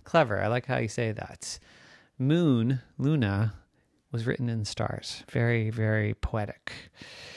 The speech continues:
And Nora said, "What are you talking about? I just want the dog. I want the dog. I want the dog. I want the dog." And Daddy said, "Ugh, are you gonna take it for a walk?"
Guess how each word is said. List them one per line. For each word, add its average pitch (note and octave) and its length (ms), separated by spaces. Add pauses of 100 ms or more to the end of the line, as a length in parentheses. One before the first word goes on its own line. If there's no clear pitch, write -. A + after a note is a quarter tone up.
(200)
And A2+ 140
Nora A2+ 180
said, A#2+ 140
"What A#3+ 140
are F#4 40
you F4+ 80
talking D4+ 240
about? D3 300 (460)
I D4+ 40
just D4+ 120
want D#4+ 160
the D4+ 80
dog. D4 240
I C4+ 80
want E4 160
the D#4+ 60
dog. D#4 240
I - 20
want E4 200
the D#4+ 40
dog. D#4 240
I C4+ 40
want D#4+ 180
the D#4+ 60
dog." E4 360 (480)
And A#2 160
Daddy A2 240
said, A2 240 (100)
"Ugh, - 420 (280)
are A#2 100
you C3 120
gonna C3 100
take B2+ 180
it B2+ 40
for B2+ 140
a A#2+ 40
walk?" A#2+ 300